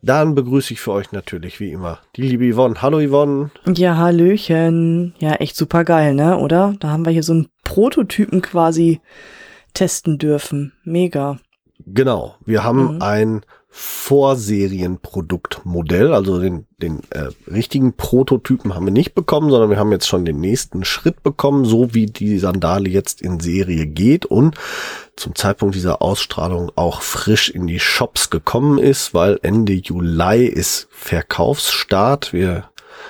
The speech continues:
Speaker 1: strahlen ja hier heute aus am ersten achten, was mich übrigens noch zu etwas bringt. Liebe Leute,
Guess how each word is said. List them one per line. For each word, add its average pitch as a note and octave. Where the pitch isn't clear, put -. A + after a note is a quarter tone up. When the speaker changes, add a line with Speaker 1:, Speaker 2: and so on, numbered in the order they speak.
Speaker 1:
strahlen E2+
ja F2+
hier E2+
heute F2
aus -
am C#2+
ersten -
achten, -
was -
mich D#3+
übrigens -
noch F#2+
zu -
etwas -
bringt. -
Liebe D3+
Leute, D3